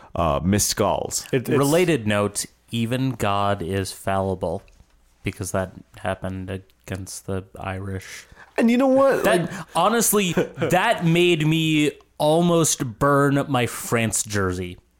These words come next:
Speaker 3: Because I bought a France
Speaker 2: Almost.
Speaker 3: jersey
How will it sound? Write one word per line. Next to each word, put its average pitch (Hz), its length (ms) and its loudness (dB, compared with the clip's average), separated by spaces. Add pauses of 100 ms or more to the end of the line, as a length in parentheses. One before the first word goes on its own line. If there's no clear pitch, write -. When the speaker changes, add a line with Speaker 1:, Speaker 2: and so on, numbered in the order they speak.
(320)
Speaker 3:
Because 143 240 0
I 160 100 4
bought 160 460 0
a 160 80 2
France 143 460 0
Speaker 2:
Almost. 117 140 -2
Speaker 3:
jersey 123 500 2